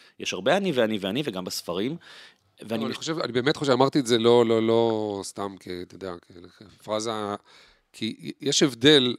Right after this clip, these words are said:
Speaker 2: בין הכרה בערך עצמי, אה, ושאדם יכול לדבר על עצמו, ל-, לשווק את עצמו, לבין ה-,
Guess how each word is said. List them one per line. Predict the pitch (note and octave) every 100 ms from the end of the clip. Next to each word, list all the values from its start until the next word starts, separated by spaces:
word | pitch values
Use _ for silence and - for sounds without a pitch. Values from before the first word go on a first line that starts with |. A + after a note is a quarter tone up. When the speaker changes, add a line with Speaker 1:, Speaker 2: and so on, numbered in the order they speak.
| _
Speaker 2:
בין | A2+ A#2+ A2+
הכרה | A2 A2 A#2+
בערך | B2+ A#2+ A#2+ A2
עצמי, | - A#2 C3+ - _ _ - - - _ -
אה, | G2+ G2+ G2 G2+ G2 G2 G2+ G2+ - -
ושאדם | G2+ G#2+ A2 A2+ G#2+ G#2 A#2 A2+
יכול | A#2 G#2+
לדבר | G#2+ G#2 G#2 A#2+
על | A2+
עצמו, | - A2+
ל-, | G#2+
לשווק | G#2 G#2+ G#2 G2 G#2 A2+ A2+
את |
עצמו, | B2 B2+ E3+ G3 _ _ _ _ _
לבין | G#2+ G2 C3+ D3 D#3 -
ה-, | A2 G#2+ G#2+ G#2+